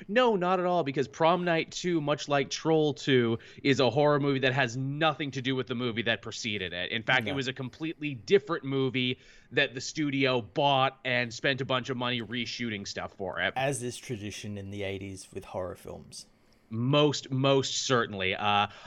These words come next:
Speaker 1: I, you, you and I both have interesting stories about how we found this movie. I found it through How Did This Get Made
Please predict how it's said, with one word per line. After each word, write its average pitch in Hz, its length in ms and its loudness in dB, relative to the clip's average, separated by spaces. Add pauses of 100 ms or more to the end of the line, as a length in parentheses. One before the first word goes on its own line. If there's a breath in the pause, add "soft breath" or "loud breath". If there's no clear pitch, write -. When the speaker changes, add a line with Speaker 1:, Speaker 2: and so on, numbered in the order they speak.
Speaker 1:
I, 185 360 4 (300)
you, 202 200 -4
you 233 100 0
and 240 80 0
I 220 120 4
both 190 180 2
have 170 100 2
interesting 147 340 -6
stories 135 300 2
about 120 160 2
how 117 140 2
we 113 100 -2
found 123 320 0
this 113 160 -6
movie. 107 320 -2
I 151 200 4
found 151 340 0
it 135 160 -10
through 131 160 -4
How 135 180 0
Did 127 160 -4
This 139 220 -4
Get 110 240 -2
Made 113 480 -2